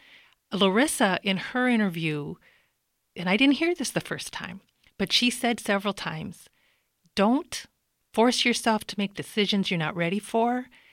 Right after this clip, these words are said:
Everything you do should be moving you to coming to peace." And that was a, a very important thing to say. So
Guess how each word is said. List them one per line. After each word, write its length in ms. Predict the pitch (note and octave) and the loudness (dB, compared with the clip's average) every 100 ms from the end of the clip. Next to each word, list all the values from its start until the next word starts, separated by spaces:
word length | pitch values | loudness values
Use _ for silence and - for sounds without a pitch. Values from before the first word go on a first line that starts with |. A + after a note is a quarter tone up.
| _ | _
Everything 520 | - - A#3+ - C4+ B3+ | -6 -2 -2 2 4 4
you 120 | A3 | 4
do 260 | G3 G3 | 0 0
should 320 | G3 - F3+ D#3 | 0 -2 -4 -4
be 140 | E3 | -2
moving 500 | D#3+ F3 F3+ G#3+ G#3+ | 0 0 -2 -2 0
you 200 | G3 F#3+ | 0 -2
to 160 | - - | -4 -8
coming 380 | - F3+ F#3 F#3+ | -4 -2 -2 -2
to 140 | - | -6
peace." 600 | - - D#3 D3 - - _ _ _ _ - - _ - | -8 -10 -10 -12 -20 -20 _ _ _ _ -20 -20 _ 2
And 300 | G3+ E3+ D#3+ - _ _ _ _ _ | 2 4 -2 -8 _ _ _ _ _
that 280 | G#3+ A3+ B3 | 6 6 6
was 220 | A#3+ - | 0 0
a, 160 | E3 E3 _ F#3 G#3 | -8 -10 _ -4 -2
a 100 | F#3 | -2
very 420 | E3 F#3+ F#3+ G#3 | -2 -2 0 0
important 520 | A#3 - F#3+ F3+ F#3 F3+ | -2 -2 -4 -4 -4 -8
thing 240 | E3+ D#3+ | -6 -6
to 60 | D#3 | -6
say. 400 | - D3+ F3 - _ _ _ _ _ _ _ _ | -10 -10 -14 -20 _ _ _ _ _ _ _ _
So 560 | - - G3 F3+ F3 | -10 2 4 6 4